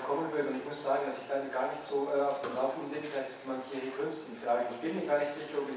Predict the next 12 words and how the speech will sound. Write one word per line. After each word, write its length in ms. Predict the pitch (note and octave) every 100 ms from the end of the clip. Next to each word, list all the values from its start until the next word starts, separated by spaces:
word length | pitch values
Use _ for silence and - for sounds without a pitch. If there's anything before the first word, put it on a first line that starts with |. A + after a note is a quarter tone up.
| C3
Frankreich 480 | C3+ C3+ C3+ C3 C3
sehr 320 | - C3+ D3+ D3+
viel, 320 | C#3+ C#3 C#3
äh, 240 | C#3 C#3 C3
staatliches, 800 | C3 C3 B2+ B2+ B2+ C3 - -
äh, 160 | C3+
Comic 320 | C3 C3 B2+ C3+
gefördert 400 | B2+ C3 C#3 -
wird. 160 | D3 C#3+
Es 160 | C3 B2
wird 160 | B2
der 160 | A#2